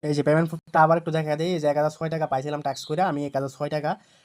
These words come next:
উইথড্র দিছিলাম। তো উইথড্র দেওয়ার পর আমার নগদে কিন্তু এটা ক্যাশ ইন চলে আসছিল কয়েক ঘন্টা পরে, এক দুই ঘন্টা পরে। তো আপনারা এইভাবেই কাজগুলো করবেন। আরও কিছু কাজ আছে তাদের, এ-, আরও কিছু মেসেজ আছে,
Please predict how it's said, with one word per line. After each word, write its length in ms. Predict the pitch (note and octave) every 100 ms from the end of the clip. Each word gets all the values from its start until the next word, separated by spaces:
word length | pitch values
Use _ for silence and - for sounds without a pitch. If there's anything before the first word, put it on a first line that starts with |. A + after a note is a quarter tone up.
| _
উইথড্র 220 | C#3+ D3
দিছিলাম। 360 | C#3+ B2+ A#2 A2
তো 140 | -
উইথড্র 260 | C#3 D3 D#3+
দেওয়ার 180 | D#3+ D#3+
পর 140 | F#3
আমার 200 | E3+ C#3+
নগদে 320 | C#3+ D3+ D3
কিন্তু 180 | C#3 C#3
এটা 120 | C3+
ক্যাশ 240 | C3 C3+ B2
ইন 80 | B2+
চলে 180 | C3
আসছিল 340 | B2+ B2+ C#3 F3+ -
কয়েক 160 | D3 C3
ঘন্টা 220 | A#2+ A#2+
পরে, 240 | D3+ D3 - _ _
এক 120 | D3
দুই 80 | D3+
ঘন্টা 200 | C#3+ C#3
পরে। 220 | C3+ C3+ G#2 _ _ _
তো 80 | E3+
আপনারা 280 | E3 F3+ F#3+
এইভাবেই 220 | F#3+ G3
কাজগুলো 340 | F#3 D3 D#3+
করবেন। 320 | D#3+ C#3 D3 E3+ _ _
আরও 180 | D3+ F#3
কিছু 340 | G3 G#3 G3+
কাজ 240 | G3 D#3
আছে 260 | D3 D#3+ F#3+ - _ _ _
তাদের, 300 | C3+ C#3+ E3+ - _ _ _ _ _ _ _
এ-, 100 | D#3+ _ _ _ -
আরও 180 | D#3 F3
কিছু 180 | F#3
মেসেজ 260 | F#3 E3 E3
আছে, 200 | E3+ F3+